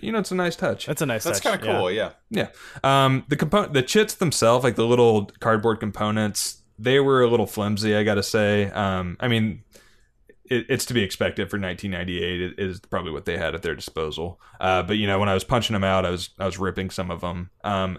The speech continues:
Speaker 1: and one thing I really didn't like, and I, I'm sure people have learned to improve this in the future, is that all of the chits are blank on the back. They're white on the back.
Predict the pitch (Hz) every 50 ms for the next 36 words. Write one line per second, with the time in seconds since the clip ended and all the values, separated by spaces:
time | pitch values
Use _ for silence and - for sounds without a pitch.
0 | - - 120 135 175 190 226 208 160 113 101 95 104 98 104 107 104 107 107 92
1 | 101 110 107 104 101 95 110 95 90 92 - - 95 95 - - 90 85 85 -
2 | 95 90 - 85 76 71 - - - - - 104 92 85 82 - 69 67 67 -
3 | - _ _ _ - - 82 - 85 82 80 76 82 85 80 - - 78 76 -
4 | - 85 85 - - 78 85 - - _ _ _ _ _ _ _ _ _ _ _
5 | _ - - - - - - - _ - 110 101 101 113 107 110 - 113 120 131
6 | 143 151 123 110 - - 120 113 113 98 - 98 98 104 95 92 95 87 85 92
7 | - 98 92 101 104 107 104 95 92 90 90 92 98 107 - - 98 87 80 95
8 | 92 95 101 - - 104 90 82 - 85 90 98 107 - -